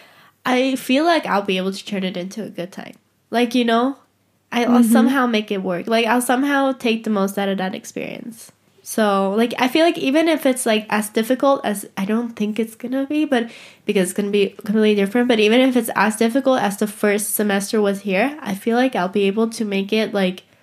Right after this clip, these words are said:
Speaker 1: better than the first semester here because I have the tools to do so now.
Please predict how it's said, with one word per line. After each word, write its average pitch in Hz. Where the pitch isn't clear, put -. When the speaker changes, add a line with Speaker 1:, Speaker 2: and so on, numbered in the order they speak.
Speaker 1:
better 233
than 269
the 277
first 277
semester 262
here 269
because 220
I 190
have 202
the 214
tools 202
to 208
do 190
so 165
now. -